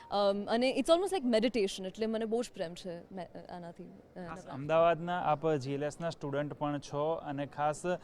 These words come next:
Speaker 2: અમદાવાદની જનતાને ખાસ બ્યુટી કોન્ટેસ્ટ માટે જે રીતે જીત્યા છો, તમારા જેવી અન્ય જે, અ, અ, વ્યક્તિઓ છે જે સ્પર્ધામાં છે, તે લોકોને ઇન્સ્પિરેશન માટે શું કહેશો?
Speaker 1: તમે લોકો તમારા ડ્રીમ્સ ફોલો કરો,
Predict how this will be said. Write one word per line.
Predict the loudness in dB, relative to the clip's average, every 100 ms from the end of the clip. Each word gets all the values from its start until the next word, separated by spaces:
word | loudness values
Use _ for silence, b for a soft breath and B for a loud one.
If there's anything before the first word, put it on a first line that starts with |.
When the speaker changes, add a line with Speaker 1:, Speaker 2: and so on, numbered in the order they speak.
| B B -4
Speaker 2:
અમદાવાદની | 0 6 8 8 4 -2
જનતાને | -4 -2 -2 -4
ખાસ | 0 -2 0
બ્યુટી | -4 -2 -2
કોન્ટેસ્ટ | -2 -2 -4 -4
માટે | -6 -4
જે | -4 -4
રીતે | -4 -4
જીત્યા | -4 -2 -2
છો, | -2
તમારા | -2 2 6 6 4
જેવી | 0 -2 0 0
અન્ય | 0 -2 -4
જે, | -2 -4
અ, | -4
અ, | -4 -2 -4 -4 -4
વ્યક્તિઓ | -4 -6 -8 -6 -6
છે | -6 -6
જે | -4 -4
સ્પર્ધામાં | -4 -6 -2 0 0 -2
છે, | -2 -8 B B B -2
તે | 6
લોકોને | 6 6 0
ઇન્સ્પિરેશન | -4 -4 -4 -2
માટે | -2 -2
શું | -6 -8
કહેશો? | -10 -12 -20 -20 -20 -20 B B B B B B -8 -2
Speaker 1:
તમે | 2
લોકો | 2 2
તમારા | 2 2 2
ડ્રીમ્સ | 0 -2 -2 0
ફોલો | 2 2 2
કરો, | 0 -2